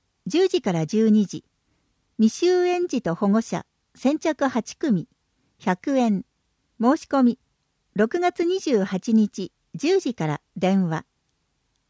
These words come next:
六、末吉健康相談室、生き生きサロン。六月十五日木曜、十時から十二時。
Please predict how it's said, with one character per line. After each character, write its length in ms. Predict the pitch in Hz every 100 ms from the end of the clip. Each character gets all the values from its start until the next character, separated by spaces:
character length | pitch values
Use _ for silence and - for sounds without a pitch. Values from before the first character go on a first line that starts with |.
| _ 185
六、 400 | 185 - 233 - _ _ _ _ _ _ _
末 460 | - 269 349 370 359
吉 200 | 214 180
健 240 | 262 320
康 180 | 339 320
相 240 | - 302 302
談 260 | 311 196
室、 320 | 185 - 160 - _ _ _ _
生 100 | 202
き 240 | - 330 330
生 40 |
き 140 | 320
サ 180 | 311 302
ロ 140 | 247 160
ン。 160 | 160 - _ _ _ _ _ _ _ _ _ -
六 240 | 226 359
月 240 | 370 349
十 200 | 330 381
五 140 | 349 254
日 380 | 202 - 160 -
木 300 | 190 185 262
曜、 380 | 247 220 160 - _ 180
十 240 | 320 381
時 140 | 370
か 80 | 208
ら 140 | 175 156
十 220 | 214 220
二 160 | 214 180
時。 180 | 156